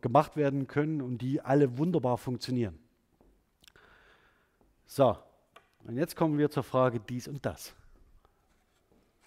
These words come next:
Damit verbunden sind im Wesentlichen die Arbeiten von Coventry, also von Kenny Coventry in den letzten Jahren.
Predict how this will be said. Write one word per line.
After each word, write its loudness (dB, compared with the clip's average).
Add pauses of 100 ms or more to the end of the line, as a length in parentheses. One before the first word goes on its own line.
(1200)
Damit 8
verbunden -2 (340)
sind 0
im 0
Wesentlichen 0
die 2
Arbeiten 0 (100)
von -2 (140)
Coventry, 0 (520)
also -4
von -4
Kenny 0
Coventry -2
in -2
den 0
letzten -2
Jahren. 2